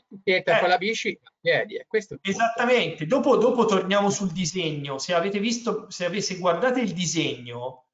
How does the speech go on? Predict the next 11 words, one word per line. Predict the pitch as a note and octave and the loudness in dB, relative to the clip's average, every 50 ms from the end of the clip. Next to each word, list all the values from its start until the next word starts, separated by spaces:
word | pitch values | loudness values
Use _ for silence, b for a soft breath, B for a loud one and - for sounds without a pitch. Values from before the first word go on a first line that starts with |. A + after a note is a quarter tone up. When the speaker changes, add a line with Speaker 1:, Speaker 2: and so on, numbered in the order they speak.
| _ _ _ _ | _ _ _ _
Speaker 2:
noi | F3+ A3 C4 | 0 2 2
non | - - F3+ | 4 2 2
abbiamo | E3 D3+ D#3+ A3 B3+ B3 A3 | 0 0 2 2 2 2 2
previsto | - E3 D#3+ E3 D#3+ D#3+ - E3 | 0 0 -2 -2 -2 -4 -4 -4
un | D#3 | -4
accesso | D3+ D3+ - E3 D3+ - - D#3 | -4 -4 -4 -6 -6 -8 -8 -6
carrabile, | - D3+ D3 D3+ D#3 D3 C#3+ C#3 C3 C3+ | -4 -4 -2 -2 -2 -2 -4 -4 -6 -6
lo, | C3+ D#3 C#3+ | -8 -8 -8
lo | D3 D#3 | -6 -6
dicevo | D#3 E3+ - - B3 A#3 G#3 - | -6 -4 -4 -4 -2 -2 -4 -2
prima, | F#3 A3 G#3 D#3+ C#3 B2+ B2+ B2+ | 0 -2 -2 -2 -2 -4 -6 -6